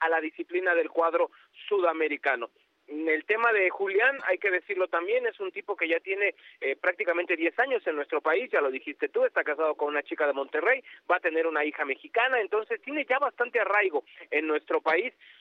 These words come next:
Vamos a ver si mantiene esa postura, pero te repito, al día de hoy él tiene ganas de jugar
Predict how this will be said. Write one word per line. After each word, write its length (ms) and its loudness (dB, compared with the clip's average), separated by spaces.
Vamos 300 2
a 80 2
ver 140 2
si 80 -6
mantiene 320 0
esa 100 0
postura, 440 0
pero 180 0
te 100 2
repito, 400 0
al 100 2
día 220 0
de 140 0
hoy 240 0
él 180 -2
tiene 280 -4
ganas 360 0
de 80 -2
jugar 380 0